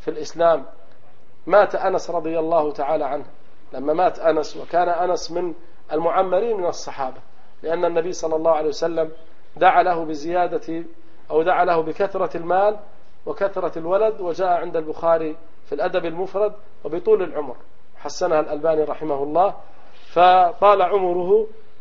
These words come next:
فلما مات قال أحد التابعين: "اليوم ذهب نصف العلم،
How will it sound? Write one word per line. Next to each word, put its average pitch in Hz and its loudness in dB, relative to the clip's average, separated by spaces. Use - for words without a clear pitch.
فلما 185 4
مات 196 4
قال 185 4
أحد 175 2
التابعين: 165 0
"اليوم 165 0
ذهب 156 0
نصف 156 -2
العلم، 113 -8